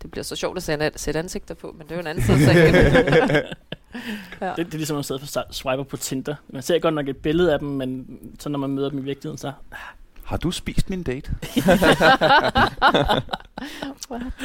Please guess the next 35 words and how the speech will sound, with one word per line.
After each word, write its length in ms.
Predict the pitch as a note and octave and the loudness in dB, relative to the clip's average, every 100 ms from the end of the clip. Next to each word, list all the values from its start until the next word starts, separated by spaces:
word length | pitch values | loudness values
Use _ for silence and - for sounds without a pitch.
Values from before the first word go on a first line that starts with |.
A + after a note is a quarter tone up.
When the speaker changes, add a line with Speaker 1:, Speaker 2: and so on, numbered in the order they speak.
| C#4 B3+ G#3+ - | -8 -8 -8 -4
Speaker 3:
Ja, 160 | - - - - | -4 -6 -20 -10
lige 120 | - | -4
nøjagtigt. 380 | C3+ B2 - - - | -2 -2 -8 -14 -14
Speaker 2:
True 200 | - G2+ | -4 -2
story. 240 | F#2+ D#2 C#2 - - - - - - | -2 -6 -6 -12 -18 -20 -20 -8 2
Øhm, 840 | A2+ A2 G#2+ G2+ G2+ G2 F#2+ G2+ - - - - | 4 4 2 -4 -6 -8 -8 -12 -16 -20 -18 -12
Speaker 3:
Men 120 | C3+ | -4
tak 120 | F3+ | -4
Speaker 2:
vi 60 | - | -2
Speaker 3:
for 80 | C#3+ | -2
Speaker 2:
er, 220 | B2+ A#2 | 0 0
Speaker 3:
rosen. 240 | A#2 A2 G#2+ G#2 G#2 G2+ G2+ G2 | 0 -2 -2 -2 -2 -2 -4 -6
Speaker 2:
øh, 60 | |
vi 120 | B2+ C3 | -6 -4
er... 640 | B2+ B2 A#2+ A2+ G#2+ G#2 | -2 0 0 0 -2 -6
Nej, 80 | - | -4
men 220 | A#2+ A2 - - | -4 -4 -10 -8
det, 160 | D3+ D3 _ - | -6 -6 _ -12
igen, 240 | B2+ C#3+ - | -8 -8 -8
jeg 100 | A2+ | -10
synes 280 | C3+ - | -10 -6
virkelig, 240 | C#3+ E3 - | -4 -4 -6
det 60 | |
er 40 | - | -10
fedt. 180 | - - | -10 -10
Hold 160 | A#2+ | -8
kæft, 300 | - E3 - | -2 -2 -2
jeg 80 | C3+ | -4
glæder 200 | A#2 B2+ | -2 -2
mig. 140 | C#3 C3+ - A#2+ | -2 -8 -2 2
Øh, 1040 | A#2+ A#2 A#2 A#2 A#2 A2+ A2+ A2+ A2 G#2+ - | 2 2 0 0 -2 -2 -4 -6 -6 -8 -4
er 80 | |
der 100 | B2 | -2
noget, 280 | C3 D#3 E3+ | 0 0 -2
vi, 320 | D#3+ D3 C3 | -4 -4 -6